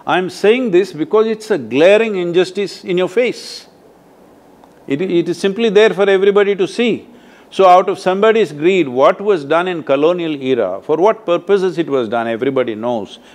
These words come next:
We don't have to go into that. It is just that yesterday, uh, because you mentioned America,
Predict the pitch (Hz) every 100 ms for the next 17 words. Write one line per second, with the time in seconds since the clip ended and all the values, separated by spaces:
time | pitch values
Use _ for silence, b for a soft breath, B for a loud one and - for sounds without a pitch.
0 | - 139 165 160 147 127 110 151 175 127
1 | 101 95 98 - b b b b b 160
2 | 160 165 110 160 214 - 208 185 185 139
3 | 147 143 185 196 190 175 156 143 135 131
4 | 135 170 156 147 127 139 180 175 139 151
5 | 156 123 117